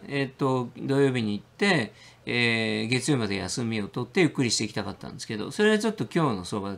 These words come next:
できねえなっていうのもあったし、ちょっと事情もあって行かなくて、で、家に、えー、いまして、で、音楽やったり、音楽あまりできなかったんですけど、音楽をやったり、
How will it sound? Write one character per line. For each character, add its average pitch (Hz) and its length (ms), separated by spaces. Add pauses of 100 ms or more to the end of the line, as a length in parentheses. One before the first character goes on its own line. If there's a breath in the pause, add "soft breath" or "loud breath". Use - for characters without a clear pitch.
で 113 140
き 139 100
ね 98 140
え - 20
な 52 200
っ - 40
て - 140
い - 20
う 95 40
の 87 60
も 87 100
あ - 20
っ 107 120
た 101 120
し、 147 320 (200 loud breath)
ち - 80
ょ 240 40
っ 220 40
と 175 60
事 127 100
情 123 180
も 113 120
あ 113 40
っ 107 80
て - 180
行 - 100
か 107 120
な 104 100
く - 100
て、 - 240 (400 loud breath)
で、 170 320
家 156 260
に、 107 300 (480)
え 113 540
ー、 - 80
い 127 60
ま 135 140
し - 120
て、 - 340
で、 147 540
音 135 100
楽 131 240
や 127 160
っ 117 40
た 139 160
り、 110 220 (440 soft breath)
音 202 160
楽 233 180
あ 233 40
ま 233 60
り 220 60
で 185 100
き 202 60
な 202 100
か 139 60
っ 110 60
た 104 100
ん 87 40
で 87 40
す - 60
け 104 80
ど、 98 280
音 143 180
楽 139 400
を 131 100
や 127 100
っ - 40
た - 140
り、 123 260